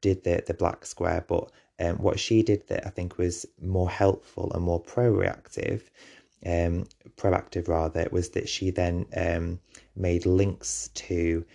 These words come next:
certain charities so people could actually then go and donate to charities that supported people, and particularly the women of colour.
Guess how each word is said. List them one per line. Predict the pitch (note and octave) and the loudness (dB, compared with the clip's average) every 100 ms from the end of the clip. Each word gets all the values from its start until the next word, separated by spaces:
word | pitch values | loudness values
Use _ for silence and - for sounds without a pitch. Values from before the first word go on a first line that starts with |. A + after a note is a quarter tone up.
| _ | _
certain | - - F2+ E2+ - | -10 -2 0 0 -4
charities | F2+ - G2+ F#2+ F2+ F#2 F#2+ F#2+ | -6 -4 0 2 0 -4 -4 -2
so | F#2 | -4
people | - F#2 F2+ | -2 -4 -4
could | - F#2+ | -6 -4
actually | F#2 - F#2 | -4 -4 -4
then | F2 F2 | -2 -2
go | F2 F2 | 0 0
and | F2 | 0
donate | F2 E2+ F2 F2+ F#2+ G2 - - _ | 0 2 2 4 4 2 -4 -18 _
to | - - E2 - F2+ - - - - | -10 -4 -2 0 -4 -6 -20 -20 -10
charities | - F2+ E2 - E2+ | 0 2 2 0 -6
that | - | -6
supported | - F2 F#2+ F2+ F2+ - E2+ E2+ - - | -8 -4 2 2 0 -4 -2 -2 -4 -10
people, | - F2 - E2+ | -8 -8 -4 -4
and | F2 | -4
particularly | - F2 - E2+ | -6 -8 -4 -2
the | F2 | 0
women | E2+ E2 E2 | 2 0 0
of | E2 | -4
colour. | - G2 F2+ - | -2 0 0 -2